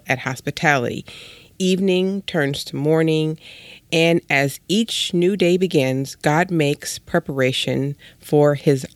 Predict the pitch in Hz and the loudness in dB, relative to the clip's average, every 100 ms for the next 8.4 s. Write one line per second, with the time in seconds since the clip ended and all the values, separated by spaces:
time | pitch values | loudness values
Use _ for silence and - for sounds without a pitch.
0 | - 135 131 131 - - 123 120 - - | -2 0 0 -2 -6 -4 -2 -2 -6 -16
1 | - - - - _ _ _ _ _ _ | -18 -20 -20 -20 _ _ _ _ _ _
2 | - 139 - 151 175 190 - 202 185 - | -4 -4 0 2 2 0 0 -2 -2 -2
3 | 156 - - 185 196 - - - 160 160 | -2 -2 0 0 0 -6 -12 -4 -2 -2
4 | - - 170 160 160 - 131 - 151 147 | -6 -2 2 2 0 -4 -4 -4 0 2
5 | 156 - - 120 131 - - - - - | 2 0 0 0 -2 -8 -18 -20 -20 -4
6 | 175 - 165 165 165 160 156 135 135 - | -2 0 2 4 4 2 2 2 2 -4
7 | - _ - 147 - - - 131 123 - | -20 _ -2 0 0 -4 -4 -4 -4 -2
8 | 139 120 120 | 0 2 -2